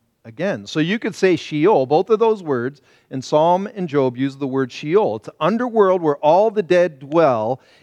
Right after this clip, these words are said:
in a shadowy, almost a non-exist existence. There was no hope for survival,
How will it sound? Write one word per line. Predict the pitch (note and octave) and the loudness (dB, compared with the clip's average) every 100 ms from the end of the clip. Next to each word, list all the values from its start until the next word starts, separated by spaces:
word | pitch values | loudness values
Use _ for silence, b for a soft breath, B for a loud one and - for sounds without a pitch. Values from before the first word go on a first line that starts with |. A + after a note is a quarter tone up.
| - | -4
in | D#3 | 0
a | D3 | 0
shadowy, | - - G3+ C4 C4+ F#3 D3 | -4 -2 2 4 4 2 0
almost | E3+ G3 A#3+ G#3 - - | 0 0 2 -2 -4 -6
a | D#3 | -4
non-exist | D3+ F#3 A#3 G3 C3 F3 - _ _ _ - | 0 0 0 -2 -2 -4 -4 _ _ _ -20
existence. | C#3 G#3 A#3 - F#2+ _ _ _ _ _ _ _ _ _ _ _ _ _ _ _ _ _ _ _ _ _ _ | -4 -2 -2 -6 -20 _ _ _ _ _ _ _ _ _ _ _ _ _ _ _ _ _ _ _ _ _ _
There | D#3 | 2
was | D#3+ C#3 | 2 2
no | D3+ G3+ | 2 2
hope | F3 G3 - | 2 0 -2
for | A3 | -8
survival, | - A3+ D#3+ B2+ C#3 C4 | -12 -2 0 0 -4 -14